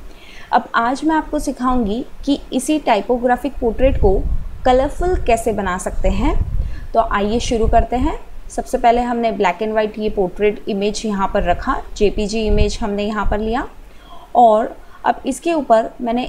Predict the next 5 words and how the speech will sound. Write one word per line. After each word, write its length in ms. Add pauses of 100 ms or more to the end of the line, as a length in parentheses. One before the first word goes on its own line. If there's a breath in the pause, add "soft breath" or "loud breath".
ये 180 (180)
एक 240 (1160)
colorful 480 (160)
image 380
यहाँ 220